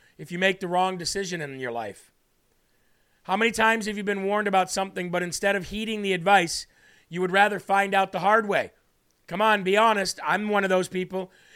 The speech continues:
In my whole life, I'd rather find out the hard way than take the advice of the elders. How stupid. What a dumb thing to do. Right? Go ahead, admit it if you're one of those people.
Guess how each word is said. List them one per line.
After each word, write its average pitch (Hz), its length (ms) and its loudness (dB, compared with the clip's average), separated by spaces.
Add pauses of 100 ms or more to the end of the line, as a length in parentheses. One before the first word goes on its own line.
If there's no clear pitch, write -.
In 160 100 -10
my 196 160 4
whole 208 180 2
life, 214 240 2
I'd 190 160 0
rather 202 240 0
find 196 320 0
out 190 160 2
the 165 100 -4
hard 185 260 0
way 127 220 -2 (1040)
than 175 140 -6
take 196 240 -4
the 190 120 0
advice 185 340 0
of 180 80 -6
the 180 140 0
elders. 165 320 2
How 180 120 2
stupid. 202 540 -6 (540)
What 175 160 -4
a 214 40 -2
dumb 202 360 -2
thing 202 240 -4
to 180 100 -6
do. 175 300 -2 (1300)
Right? 165 360 -2 (1300)
Go 180 160 2
ahead, 202 200 8
admit 190 280 2
it 208 80 4
if 190 100 -4
you're 196 140 2
one 196 160 2
of 190 60 -2
those 190 160 0
people. 170 420 -8